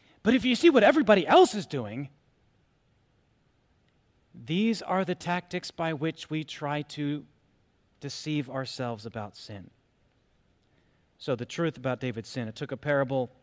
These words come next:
in which he saw himself in the mirror, but also it pointed out the heart of sin.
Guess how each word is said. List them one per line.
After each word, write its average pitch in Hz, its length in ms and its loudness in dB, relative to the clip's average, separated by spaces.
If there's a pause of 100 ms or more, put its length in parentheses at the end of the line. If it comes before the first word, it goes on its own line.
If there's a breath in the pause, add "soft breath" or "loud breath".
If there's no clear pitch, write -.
(720)
in 143 60 -6
which 139 160 -4
he 123 80 -8
saw 135 240 -4
himself 127 420 -4
in 131 160 -10
the 123 60 -2
mirror, 123 340 -4 (360 soft breath)
but 131 100 -4
also 139 500 0 (320 soft breath)
it 123 140 -12
pointed 151 320 0
out 135 320 2 (180)
the 113 100 -12
heart 147 440 2
of 113 120 -10
sin. 120 520 -4